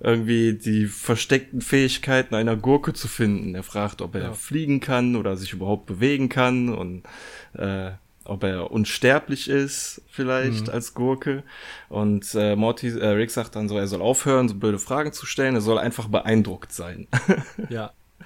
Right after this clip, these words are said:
Speaker 2: Ja, Morty versucht da irgendwie einen tieferen Sinn hinter zu finden, aber der versteht jetzt zum jetzigen Zeitpunkt noch gar nicht, warum Rick so etwas tun sollte. Ähm,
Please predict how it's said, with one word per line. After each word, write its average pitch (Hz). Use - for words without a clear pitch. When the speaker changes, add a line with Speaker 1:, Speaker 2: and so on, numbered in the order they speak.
Speaker 2:
Ja, 139
Morty 170
versucht 165
da 160
irgendwie 156
einen 143
tieferen 139
Sinn 139
hinter 135
zu -
finden, 113
aber 127
der 143
versteht 165
jetzt -
zum 135
jetzigen 180
Zeitpunkt 165
noch 143
gar 147
nicht, 143
warum 131
Rick 143
so 143
etwas 131
tun 226
sollte. 104
Ähm, 120